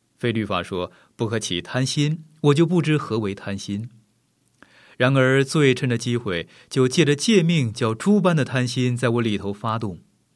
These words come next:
因为没有律法，罪是死的。我以前没有律法，是活着的，但是诫命来到，罪又活了，我就死了。那本来叫人活的诫命，反倒叫我死。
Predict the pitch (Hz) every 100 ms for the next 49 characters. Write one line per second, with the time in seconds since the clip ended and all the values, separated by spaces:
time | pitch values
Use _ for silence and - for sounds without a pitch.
0 | _ _ _ 135 139 147 165 190 139 131
1 | 98 78 71 _ _ - 104 92 95 -
2 | 71 69 87 _ _ _ _ _ _ _
3 | _ _ _ - 107 101 107 104 107 98
4 | 101 82 80 76 - _ - 98 - 85
5 | 85 90 82 80 _ _ _ _ _ -
6 | 143 151 - 202 160 131 113 135 160 113
7 | - _ - 160 127 98 - 80 82 92
8 | - _ - 131 127 156 123 - 76 78
9 | 113 _ _ _ _ _ _ _ _ _
10 | 139 131 131 135 143 131 135 - 151 156
11 | 156 135 127 107 - - - 139 135 147
12 | 131 113 113 - - - -